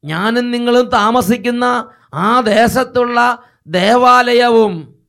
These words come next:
നമ്മുടെ സാമ്പത്തിക ഉയർച്ചയും തമ്മിൽ ഒരു ബന്ധമുണ്ട്. ഞാനും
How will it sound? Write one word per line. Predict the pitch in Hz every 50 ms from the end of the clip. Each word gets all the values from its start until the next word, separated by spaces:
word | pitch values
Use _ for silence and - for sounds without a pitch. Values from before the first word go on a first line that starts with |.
| _ _ _ _ _ _ -
നമ്മുടെ | 139 160 170 196 226 247 254 254 247 247 247 202 -
സാമ്പത്തിക | - 185 202 233 254 254 254 254 - 262 269 254 226
ഉയർച്ചയും | 214 226 254 269 240 - - 240 240 233 233 240 214 226
തമ്മിൽ | 220 226 226 233 233 226 233 226 185 - - - - 180
ഒരു | 208 208 202 190
ബന്ധമുണ്ട്. | 202 196 208 226 233 247 247 240 233 233 226 226 226 220 208 190 165 135 - _ _ _ _ _ _ _ _ _ _ _ _ _ _ _ _ _ _ _ _ _ _ _ _ _ _ _ _ _ _ _ _ _ _ _ _ _ _ _ _ _ _ _ _ _ _ _ _ _ _ _ _ _ _ _ _ - 147
ഞാനും | 165 180 208 240 254 269